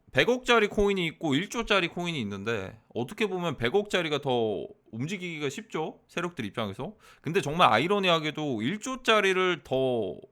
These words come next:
선택하기 쉬울 때도 있어요, 가끔은. 그게 뭐냐면, 어쨌든 세력들의 물량을 그만큼 받쳐주기가 되게 수월하고, 시가총액이 크면, 그리고 무엇보다도 개미들에게 그런 기회들을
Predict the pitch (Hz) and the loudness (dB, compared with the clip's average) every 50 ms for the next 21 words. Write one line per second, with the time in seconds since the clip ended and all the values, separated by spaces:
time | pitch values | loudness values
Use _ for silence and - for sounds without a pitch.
0 | _ _ _ _ _ - - - 202 233 247 226 - - 202 175 175 175 170 151 | _ _ _ _ _ -12 -8 -8 -6 -4 -6 -6 -4 -4 -6 -4 -4 -6 -6 -6
1 | - - 262 277 285 277 247 - - 202 190 - 143 107 - - 107 98 - - | -6 -6 -6 -6 -6 -8 -6 -4 -2 -2 -2 -2 -6 -8 -8 -8 -8 -10 -10 -12
2 | - _ - 104 95 90 - _ _ _ _ _ _ _ _ - 151 156 214 185 | -16 _ -12 -12 -12 -12 -16 _ _ _ _ _ _ _ _ -8 -4 -2 -2 -2
3 | 113 110 127 135 127 123 120 110 101 - _ _ _ - - - - - - _ | 0 0 0 0 0 0 -2 -4 -6 -8 _ _ _ -20 -20 -20 -20 -20 -16 _
4 | - 120 123 165 160 - 147 131 175 208 233 240 226 214 214 196 175 131 113 117 | -8 -6 -6 -6 -6 -6 -4 0 2 2 2 2 2 0 0 0 0 0 0 0
5 | 135 160 165 160 160 156 156 151 - - - 139 165 175 165 - 156 127 - 117 | 2 2 2 2 2 0 -2 -2 -2 -2 -2 -2 -2 -2 -2 -4 -8 -6 -6 -8
6 | - - 180 185 170 160 156 139 147 147 139 147 135 104 - 110 104 113 110 107 | -6 -4 -4 -4 -4 -4 -6 -6 -6 -4 -4 -4 -4 -4 -6 -6 -6 -4 -2 -2
7 | 110 123 120 98 92 101 - _ _ _ _ - - 220 226 220 175 151 170 185 | -2 -2 -4 -6 -8 -10 -14 _ _ _ _ -8 -2 0 0 2 2 2 0 0
8 | 165 123 107 113 113 104 92 - - - - - - 180 170 - 160 143 131 120 | -2 -4 -6 -6 -6 -8 -10 -14 -18 -20 -18 -10 -8 -8 -8 -8 -8 -8 -8 -8
9 | 107 - - - 190 180 135 110 113 117 104 98 - - _ _ _ _ _ _ | -10 -10 -10 -10 -8 -6 -4 -4 -4 -6 -8 -10 -14 -18 _ _ _ _ _ _
10 | _ _ _ - 139 151 143 147 156 151 123 - 98 104 - _ - - 135 175 | _ _ _ -8 -6 -6 -4 -4 -4 -4 -4 -6 -10 -14 -16 _ -8 -2 0 0
11 | 185 180 - 180 170 165 160 151 156 143 - - 123 143 170 165 170 160 160 147 | 0 0 -2 -2 0 0 0 -2 -4 -6 -4 -4 -4 -4 -4 -4 -2 -2 -2 -2
12 | 147 147 - - 123 139 131 - - 131 147 170 165 160 156 160 160 151 | -4 -6 -6 -6 -6 -6 -6 -6 -4 -4 -4 -2 -4 -4 -4 -4 -6 -6